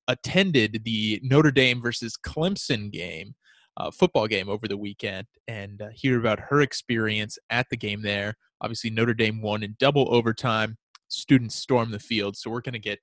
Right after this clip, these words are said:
uh, an insider's perspective on what that was like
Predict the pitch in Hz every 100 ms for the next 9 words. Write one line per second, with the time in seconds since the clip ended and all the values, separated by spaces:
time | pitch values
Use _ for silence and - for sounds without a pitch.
0 | 117 98 98 - - 120 - 151 156 147
1 | 120 110 - 120 - - 120 - 101 98
2 | _ _ - 107 110 - 117 107 104 101
3 | 95 -